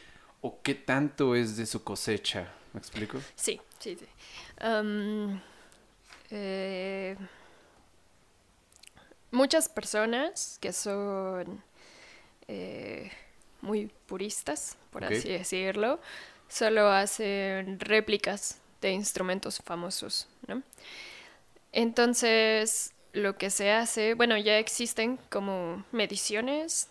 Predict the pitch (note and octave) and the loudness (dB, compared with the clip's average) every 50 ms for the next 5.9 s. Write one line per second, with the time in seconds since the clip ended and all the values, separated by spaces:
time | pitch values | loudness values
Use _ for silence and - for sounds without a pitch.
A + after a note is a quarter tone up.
0 | _ - - - G#3+ - G3+ F#3+ F#3+ G3+ G3 - A3 A3 A3+ A3+ A3 G#3 G#3 G3+ | _ -12 -4 -2 -2 0 0 0 -2 -2 -2 -4 -4 -2 0 2 4 4 4 4
1 | G3 G3 G3+ F#3+ G3 F#3+ F#3+ - - - - F#3+ F#3 F#3 F#3 F#3 F#3+ F#3 F3+ F3 | 2 2 0 0 -2 -2 -2 -4 -6 -6 -6 -8 -8 -8 -8 -8 -6 -6 -6 -6
2 | D#3+ - F3 G3 F3+ E3+ F#3+ G3+ G#3 G3+ F#3+ F#3 F#3 E3+ F3 - - - - G#3 | -6 -2 0 0 0 0 0 -2 0 0 0 0 0 0 -2 -4 -4 0 0 0
3 | G3+ G3 F#3 G3 - _ - - - F#3 F#3 F3+ F#3 F#3 F#3 F#3+ F#3+ G3 F#3+ G3 | 0 0 -2 -6 -10 _ -14 -8 -4 -4 -2 -2 -2 -2 -2 -4 -4 -4 -4 -6
4 | - - - F#3+ F#3+ F#3+ G3 G3+ - - - _ _ _ - - - G#3 D3 - | -6 -6 -6 -6 -4 -4 -6 -6 -8 -14 -20 _ _ _ -12 -10 -10 -10 -8 -10
5 | F#3+ F#3+ F#3+ F#3 F#3+ F#3 F#3 F#3 F#3 F3+ F#3 F#3 F#3 F#3+ G3 - - | -8 -6 -6 -6 -6 -6 -8 -8 -8 -8 -10 -10 -10 -10 -10 -10 -12